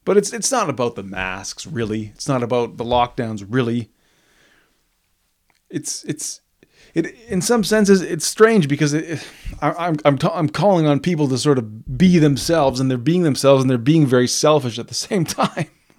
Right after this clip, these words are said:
You know, so I don't have any answers, really. I'm just rambling. But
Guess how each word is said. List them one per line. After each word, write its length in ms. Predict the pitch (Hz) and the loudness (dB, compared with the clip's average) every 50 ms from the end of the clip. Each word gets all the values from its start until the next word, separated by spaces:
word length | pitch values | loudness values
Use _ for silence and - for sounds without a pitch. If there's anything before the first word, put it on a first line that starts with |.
| 151 - - 147 - - - - _ _ _ _ _ _ - - - - - - - - - _ _ - | -10 -8 -6 -8 -8 -8 -10 -20 _ _ _ _ _ _ -20 -18 -18 -18 -18 -20 -20 -20 -20 _ _ -6
You 100 | 117 120 | -4 0
know, 160 | 135 147 147 | 2 2 2
so 180 | - - 135 127 | 2 2 2 4
I 260 | 127 123 131 147 156 | 4 6 6 6 6
don't 140 | 147 127 110 | 4 4 2
have 200 | 107 98 95 101 | 0 -4 -4 -6
any 180 | 101 98 101 | -6 -8 -6
answers, 400 | 104 98 101 101 - - 107 101 | -8 -8 -8 -8 -8 -10 -10 -10
really. 260 | 101 110 113 113 110 | -8 -6 -6 -4 -4
I'm 120 | 110 110 107 | -6 -6 -8
just 200 | 107 104 101 107 | -10 -12 -10 -10
rambling. 520 | 104 98 98 98 101 101 101 101 101 101 _ _ _ _ _ _ _ _ _ _ _ _ _ _ _ _ _ _ _ _ _ _ _ _ _ _ _ _ _ _ _ _ _ _ _ _ _ _ _ _ _ _ _ _ _ _ _ _ _ _ _ _ _ _ _ _ - - - - - _ _ _ _ _ _ _ _ _ _ _ _ _ _ _ _ _ _ _ _ _ _ _ - - _ _ _ _ | -10 -10 -8 -10 -10 -10 -12 -12 -14 -16 _ _ _ _ _ _ _ _ _ _ _ _ _ _ _ _ _ _ _ _ _ _ _ _ _ _ _ _ _ _ _ _ _ _ _ _ _ _ _ _ _ _ _ _ _ _ _ _ _ _ _ _ _ _ _ _ -20 -20 -20 -20 -20 _ _ _ _ _ _ _ _ _ _ _ _ _ _ _ _ _ _ _ _ _ _ _ -20 -20 _ _ _ _
But 260 | - 123 123 - _ | -4 -4 -4 -4 _